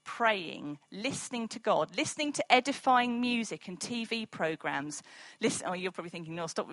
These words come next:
stop watching EastEnders then, Gaines." Listening to your friends as well. And, uh, you know, one of my favourite phrases is, um, that we often, I often say to people is, uh, it,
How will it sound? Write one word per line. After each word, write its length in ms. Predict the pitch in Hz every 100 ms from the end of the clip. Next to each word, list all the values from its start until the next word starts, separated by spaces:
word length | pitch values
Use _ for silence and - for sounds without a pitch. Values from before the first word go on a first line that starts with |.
| - -
stop 220 | - 185
watching 280 | 196 196 175
EastEnders 300 | 202 196 170
then, 160 | 156
Gaines." 300 | 156 156 160 - - - -
Listening 680 | - 247 320 - - 285 277
to 140 | - 262
your 160 | 254
friends 840 | - - 262 247 202 175 160 160 -
as 220 | 202 190
well. 480 | 208 202 160 151 156 - -
And, 260 | 226 226 240
uh, 60 | -
you 120 | 269
know, 120 | 233
one 240 | 233 359 415
of 100 | 359
my 160 | 330
favourite 460 | - 320 302 262 -
phrases 760 | - 233 220 202 147 151 160 -
is, 400 | 196 185 185 -
um, 360 | 185 180 180 -
that 160 | 196
we 100 | 208
often, 380 | 226 - 196 190 - _ - - - -
I 80 |
often 320 | 139 214 - 196
say 180 | 202 196
to 100 | 202
people 500 | 190 175 175 165 -
is, 340 | 180 170 -
uh, 140 | 180
it, 140 | 165